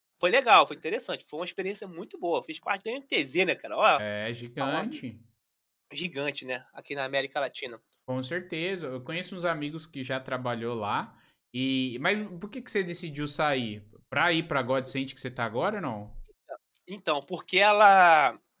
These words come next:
Speaker 1: ela des-, se, se desfez do, da Line, né? E a proposta da Godsent foi melhor.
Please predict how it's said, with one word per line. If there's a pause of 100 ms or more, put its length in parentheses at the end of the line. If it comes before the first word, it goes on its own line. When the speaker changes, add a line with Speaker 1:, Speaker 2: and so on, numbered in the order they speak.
(160)
Speaker 1:
ela
des-,
se,
se
desfez
do,
da
Line,
né? (840)
E
a
proposta
da
Godsent
foi
melhor.